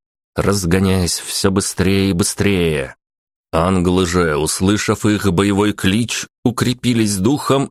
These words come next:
и даже стали пытаться давить на наседающих викингов. Разгон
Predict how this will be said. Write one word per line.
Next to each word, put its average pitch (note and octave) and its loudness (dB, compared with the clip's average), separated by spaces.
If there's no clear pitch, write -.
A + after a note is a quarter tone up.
и D3 0
даже B2+ 0
стали G2+ 0
пытаться G2 -2
давить E2+ 0
на C3+ 2
наседающих F2 0
викингов. D#2 -2
Разгон F2 0